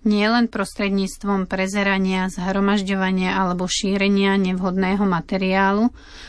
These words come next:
ale aj prostredníctvom vytvárania zdanlivo nového,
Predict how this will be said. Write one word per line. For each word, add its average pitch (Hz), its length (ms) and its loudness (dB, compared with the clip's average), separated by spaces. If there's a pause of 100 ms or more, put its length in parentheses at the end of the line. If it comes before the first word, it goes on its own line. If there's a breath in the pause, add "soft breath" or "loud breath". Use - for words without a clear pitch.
(200 loud breath)
ale 226 340 4
aj 247 140 -2
prostredníctvom 208 1040 -2
vytvárania 196 800 -2
zdanlivo 214 640 0
nového, 214 560 0